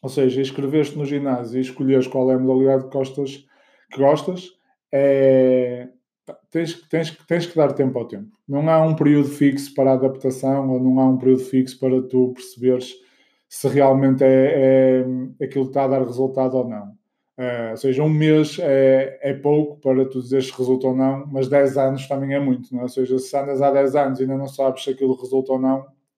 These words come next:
eh, alguma coisa está errada. Não sei qual é o período ideal, mas, eh,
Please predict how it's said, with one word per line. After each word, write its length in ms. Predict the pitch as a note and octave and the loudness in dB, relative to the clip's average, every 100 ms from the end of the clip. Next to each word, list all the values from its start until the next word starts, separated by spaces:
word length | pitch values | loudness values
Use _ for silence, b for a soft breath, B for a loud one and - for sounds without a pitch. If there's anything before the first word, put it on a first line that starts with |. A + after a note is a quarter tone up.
| _ - | _ -18
eh, 280 | A#2 A2+ A#2+ | -14 -12 -8
alguma 300 | B2 B2+ B2+ | -6 -2 -2
coisa 260 | B2+ A#2+ B2+ | -2 -4 -4
está 240 | - B2 | -4 -8
errada. 380 | A#2 G#2+ G2+ A2 b b b | -8 -12 -14 -18 b b b
Não 100 | D#3 | -4
sei 200 | D#3 E3+ | 2 2
qual 240 | E3 D#3 D#3 | 4 4 6
é 40 | |
o 100 | D#3 | 4
período 440 | D3+ D#3 C#3+ D3 D3 | 4 4 6 4 4
ideal, 560 | C#3 D3 D3+ D#3 D#3 B B B | 4 4 4 2 0 B B B
mas, 540 | C#3 C#3 C#3+ C#3+ C3+ - | -2 2 4 4 0 -2
eh, 880 | C#3+ C#3 C3+ C3+ C3+ C3+ C3 C3 | 2 4 6 8 8 6 4 0